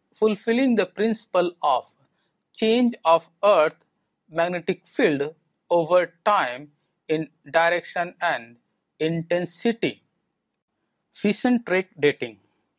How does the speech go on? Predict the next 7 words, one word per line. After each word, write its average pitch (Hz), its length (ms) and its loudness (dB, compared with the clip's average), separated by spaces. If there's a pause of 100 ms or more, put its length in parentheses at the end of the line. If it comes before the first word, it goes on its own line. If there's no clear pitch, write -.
(580)
Fission 262 480 0
track 180 280 0
dating 170 480 -4
is - 260 -8 (100)
applied 180 500 -4 (200)
to 160 120 -2
date 139 440 -2